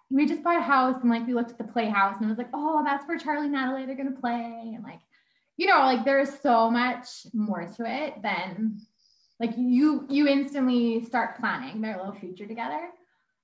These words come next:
Um, so my sister was taken to, um, they were at the Alex already. So they took her into induce.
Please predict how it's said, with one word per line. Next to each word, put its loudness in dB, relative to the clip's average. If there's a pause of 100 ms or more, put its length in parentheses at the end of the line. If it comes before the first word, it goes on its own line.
Um, -2 (340)
so 0
my 0
sister -10 (160)
was -8
taken -8 (120)
to, -4
um, -6
they -2
were -2
at -8
the -10
Alex -8
already. -6
So -10
they -14
took -18
her -14
into -8
induce. -4